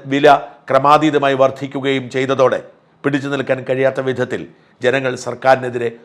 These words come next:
പ്രക്ഷോഭത്തിനിറങ്ങുന്നു. പ്രക്ഷോഭകാരികളെ അടിച്ചമർത്തിയും കള്ളക്കേസ് ചുമത്തി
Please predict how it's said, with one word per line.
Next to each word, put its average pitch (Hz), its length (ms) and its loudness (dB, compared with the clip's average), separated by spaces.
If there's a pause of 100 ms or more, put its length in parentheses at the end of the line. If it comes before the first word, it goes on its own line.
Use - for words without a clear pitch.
(140)
പ്രക്ഷോഭത്തിനിറങ്ങുന്നു. 113 1120 -4 (140)
പ്രക്ഷോഭകാരികളെ 131 840 2
അടിച്ചമർത്തിയും 127 640 0 (400)
കള്ളക്കേസ് 135 560 2
ചുമത്തി 127 460 -8